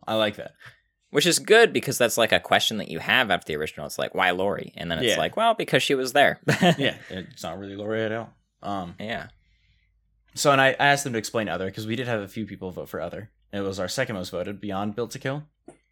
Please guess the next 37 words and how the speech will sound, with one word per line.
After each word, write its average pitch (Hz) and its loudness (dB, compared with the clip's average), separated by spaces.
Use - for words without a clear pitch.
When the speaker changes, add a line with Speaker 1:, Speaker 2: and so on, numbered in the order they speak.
Speaker 2:
Mm-hmm. 113 -6
Speaker 1:
Uh, 95 0
the 117 -8
first 139 2
is, 110 -2
"His 110 -4
actions 151 0
as 123 -10
a 135 -8
child 107 0
put 123 0
him 113 2
into 110 -2
a 104 -2
sort 113 -2
of 104 -6
purgatory. 104 -2
He 95 -12
is 95 -8
now 98 -2
Sisyphus, 101 -8
destined 104 -4
to 107 0
repeat 101 -6
this - -8
cycle 92 -4
for 90 -8
eternity." 90 -8
Which - -4
I 170 2
think 160 -6
is 156 -6
kinda 156 -2
interesting. - -10
It's - -10
almost 107 -4
like 95 -4